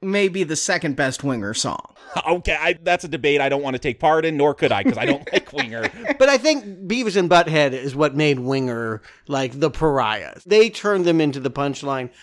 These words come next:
Speaker 3: Up to that point, the Winger was no worse than White Lion, you know, like, there was
Speaker 2: <laughs> White Lion's really bad, too.
Speaker 3: I mean, you know, there was plenty of this, and nobody was taking any pot shots.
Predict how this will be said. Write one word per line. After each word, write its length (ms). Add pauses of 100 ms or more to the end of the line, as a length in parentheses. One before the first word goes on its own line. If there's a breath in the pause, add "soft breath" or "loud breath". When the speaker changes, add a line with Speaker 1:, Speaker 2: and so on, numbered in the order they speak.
(100)
Speaker 3:
Up 160
to 80
that 240
point, 400 (100)
the 160
Winger 340
was 160
no 220
worse 460
than 500
White 340
Lion, 680
you 160
know, 180
like, 200
there 160
was 240 (200 loud breath)
Speaker 2:
<laughs> 180
White 260
Lion's 360
really 200
bad, 280
too. 300
Speaker 3:
I 80
mean, 320
you 80
know, 160
there 100
was 140
plenty 540
of 120
this, 500
and 200
nobody 460
was 320
taking 360
any 180
pot 360
shots. 560